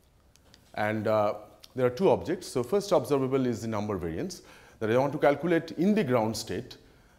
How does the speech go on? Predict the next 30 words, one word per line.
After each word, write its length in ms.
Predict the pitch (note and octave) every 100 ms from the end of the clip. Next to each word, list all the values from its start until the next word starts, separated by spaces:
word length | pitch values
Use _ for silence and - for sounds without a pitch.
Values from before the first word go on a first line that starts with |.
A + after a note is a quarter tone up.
| -
So 340 | - A2 G#2+ A2
let's 180 | D3
say 120 | D3+ D3+
N 220 | D3 E3+
A 200 | F3+ F3
is 120 | C#3+
the 60 | B2+
number 300 | B2 C3 C3
of 100 | A2
operating, 380 | G2 G#2 G#2+ A2
just 200 | C3+ -
counts 360 | C#3+ D3+ -
how 140 | - C#3+
many 360 | D3 D3 C3+ - - -
fermions 440 | - A#2+ B2+ B2 A#2+
are 60 |
there, 380 | A2 B2 F#2+ E2+ - - - -
uh, 300 | F2 F2+ F2 -
inside 400 | A2 G2+ A#2 G2
this 160 | G2+
interval 380 | F#2+ F2 F2+ F2+ -
A. 220 | F#2+ E2+ - - - -
And 120 | A#2
as 140 | B2+
I 40 | C#3+
said, 240 | G3+ C#3+
because 240 | B2+ D3+
of 100 | C#3+
quantum 340 | C#3 C3 C3 C3+
fluctuations, 720 | C3 B2+ E3 E3 G#2+ A#2 -